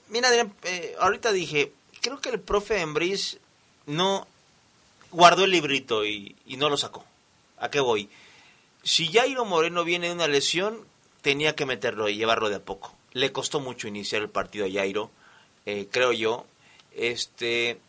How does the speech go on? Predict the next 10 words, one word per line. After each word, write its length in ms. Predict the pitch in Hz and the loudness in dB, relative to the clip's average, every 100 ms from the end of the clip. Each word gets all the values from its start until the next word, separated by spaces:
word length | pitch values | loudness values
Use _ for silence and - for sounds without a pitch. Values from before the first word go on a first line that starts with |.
| - | -6
el 200 | - 143 | 0 2
hecho 240 | 175 185 208 | 2 -2 -4
también 420 | 170 147 151 165 | -4 -4 -6 -8
de 80 | 175 | -6
meter 420 | 151 - 147 151 | -6 -4 -2 0
a 80 | 151 | 0
Víctor 400 | 151 156 151 139 | -4 -6 -6 -2
Dávila 380 | 143 143 139 120 | -4 -2 -2 -2
de 80 | |
inicio 800 | 117 117 131 143 143 - 120 104 | -4 -8 -10 -4 -2 -2 -4 -8